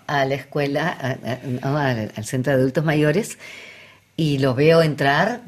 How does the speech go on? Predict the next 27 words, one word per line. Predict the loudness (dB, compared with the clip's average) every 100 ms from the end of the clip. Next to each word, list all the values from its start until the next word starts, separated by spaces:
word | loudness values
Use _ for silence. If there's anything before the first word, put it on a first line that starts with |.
| -20 _ _ _
y | -14 -14
yo | -12
le | -10 -10
digo, | -8 -10 -10
"Ana | -10 -10
Caridad, | -10 -10 -8 -10
lo | -12
tenemos. | -14 -14 -16 -16 -20 -20 -20 -20 -20 -20 -14 -4
Hay |
que | -4
cortarle | -2 -2 -2 -2
el | -2
pelo | -4 -6
un |
poquito, | -8 -10 -10 -6 -4 -4 -4 -4 -2
hay | -2
que | -4
rasurarlo | -6 -6 -6 -6 -4 -4 -4
no | -6
sé | -8 -8 -8 -10 -10
qué, | -4 -2 -2
hacerle | -2 -4 -4
un | -6
poquito | -8 -10 -10 -6 -4
de, | -4
¿no? | 0 2 0 -2 -10 -12 -8 -4
Este, | -4 -2 -2 0 0